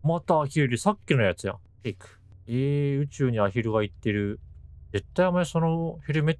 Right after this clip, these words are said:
ト酸素漏れるよな。じゃあ、月に扉を突き立てようか。はい。おー、終わった。Thank you for playing.いや、なんか、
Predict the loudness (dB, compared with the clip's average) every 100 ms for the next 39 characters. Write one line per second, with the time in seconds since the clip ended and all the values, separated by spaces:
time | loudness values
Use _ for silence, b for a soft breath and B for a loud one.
0 | 0 0 0 -4 0 2 2 2 2 2
1 | 0 -6 -12 -18 -20 -20 -20 -20 -20 -20
2 | -20 -20 -20 -20 -2 0 2 0 -4 -8
3 | -18 -20 -18 -6 -4 -4 -6 -10 -18 -8
4 | -4 0 2 2 0 -4 -4 0 -2 -2
5 | -10 -12 -20 -20 -20 -20 -20 -20 -20 -20
6 | -4 -4 -4 -16 -20 -20 -20 -20 -20 -20
7 | -20 -20 -20 -20 _ _ _ _ _ _
8 | _ -2 2 2 2 2 0 _ 2 2
9 | 4 0 -2 0 0 2 4 4 0 -6
10 | _ _ _ -4 -2 -2 -2